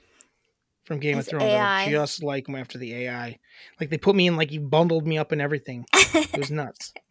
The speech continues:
Speaker 2: It was awesome.
Speaker 1: Uh, where is this at? Oh, here, right here it is. Here it is. It was kind of, it's, uh, back along the lines of something we were talking about before. But its theories claim an enormous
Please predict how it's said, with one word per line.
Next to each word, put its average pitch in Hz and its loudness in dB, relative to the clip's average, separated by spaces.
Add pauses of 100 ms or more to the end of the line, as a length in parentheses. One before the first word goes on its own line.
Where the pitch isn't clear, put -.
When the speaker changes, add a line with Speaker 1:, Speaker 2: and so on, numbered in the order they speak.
(120)
Speaker 2:
It - -18
was - -20 (120)
awesome. - -8
Speaker 1:
Uh, 160 0
where 190 -8
is 226 -8
this 214 -10
at? 180 -6
Oh, 214 6
here, 220 8
right 196 8
here 208 10
it 165 4
is. 127 -4
Here 170 -4
it 156 -2
is. 131 -10
It - -14
was 165 -8
kind 262 0
of, 254 2
it's, - -4 (120)
uh, 214 2
back 208 4
along 262 2
the 214 2
lines 170 2
of 147 -4
something 160 -6
we 147 -4
were 139 -4
talking 151 -2
about 135 -6
before. 135 -6 (800)
But 196 10
its 180 4
theories 240 6
claim 196 2 (1040)
an 185 2
enormous 170 2